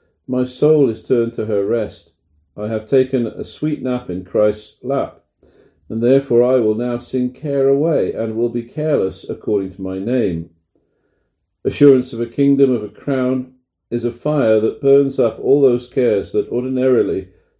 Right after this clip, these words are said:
fill the head and distract the heart. There is no way to get off the burden of cares but by getting assurance.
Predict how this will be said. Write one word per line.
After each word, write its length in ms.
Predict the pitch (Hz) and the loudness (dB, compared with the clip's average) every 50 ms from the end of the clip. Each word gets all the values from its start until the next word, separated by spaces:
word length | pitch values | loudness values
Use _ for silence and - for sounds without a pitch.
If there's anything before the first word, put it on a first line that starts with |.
| _ _ | _ _
fill 200 | - 135 135 135 | 2 4 4 6
the 160 | 135 127 127 | 6 4 2
head 260 | 139 139 123 110 98 | 2 0 0 0 -2
and 100 | 107 104 | -4 -6
distract 500 | - 107 101 - - - 120 110 - - | -8 -10 -12 -12 -8 -6 -6 -6 -6 -6
the 100 | - 95 | -14 -16
heart. 480 | 82 - 127 123 117 95 82 - - - _ _ _ _ _ _ _ _ _ _ _ _ _ _ _ _ | -10 -6 -4 -2 -2 -2 -4 -8 -12 -20 _ _ _ _ _ _ _ _ _ _ _ _ _ _ _ _
There 120 | - 120 120 | -4 -2 -2
is 120 | 123 - | -2 0
no 220 | 160 165 180 175 160 | 0 2 2 2 2
way 220 | 160 160 151 135 | 2 2 0 0
to 100 | - 113 | -2 -4
get 280 | 107 113 120 120 120 - - | -4 -2 -2 -2 -2 -4 -2
off 300 | - 120 120 117 - - | 0 0 0 -2 -6 -14
the 60 | 101 | -12
burden 400 | 95 - 113 110 110 107 - 101 | -6 -2 0 0 0 0 -2 -6
of 140 | 98 95 - | -10 -10 -10
cares 380 | - 127 117 107 101 90 87 | -6 -4 -2 0 0 -2 -4
but 240 | - - 104 - - | -4 -6 -6 -6 -4
by 140 | - 104 101 | -4 -4 -4
getting 340 | 98 - 107 101 - 107 107 | -2 -4 -6 -6 -6 -10 -10
assurance. 800 | 104 - - - 139 156 143 113 90 82 78 - - - _ | -10 -8 0 2 2 4 4 2 0 -2 -6 -12 -20 -20 _